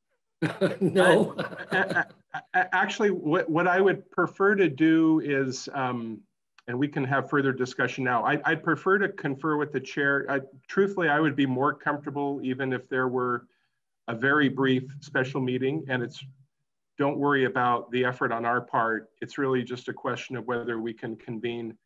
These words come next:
Speaker 2: enough commissioners to make it happen. But I, I, I, I, I really would favor a formal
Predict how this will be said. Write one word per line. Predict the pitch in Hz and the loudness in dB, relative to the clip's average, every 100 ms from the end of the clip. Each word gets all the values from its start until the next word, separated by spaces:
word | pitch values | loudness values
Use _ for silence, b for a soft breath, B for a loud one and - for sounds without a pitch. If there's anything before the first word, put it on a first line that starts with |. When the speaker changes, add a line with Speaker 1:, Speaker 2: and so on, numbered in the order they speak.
| _ _ _ - | _ _ _ -8
Speaker 2:
enough | 127 127 127 | -2 -2 -4
commissioners | - 123 123 - 113 110 - | -6 -4 -4 -4 -6 -6 -8
to | |
make | 123 110 | -10 -8
it | 110 | -10
happen. | - 120 117 104 | -2 -2 -2 -10
But | 104 117 - _ _ _ _ _ _ - | -6 -6 -8 _ _ _ _ _ _ -4
I, | 127 - 156 - | -2 0 0 0
I, | 139 147 | 0 -2
I, | 143 151 | 0 0
I, | 143 123 | 0 -2
I | 147 | 0
really | 147 175 160 | 2 4 4
would | 139 143 | 2 0
favor | - 135 135 135 120 | 0 2 2 2 2
a | 120 110 | 2 -2
formal | - 135 131 127 120 110 104 | -6 0 2 2 0 0 -6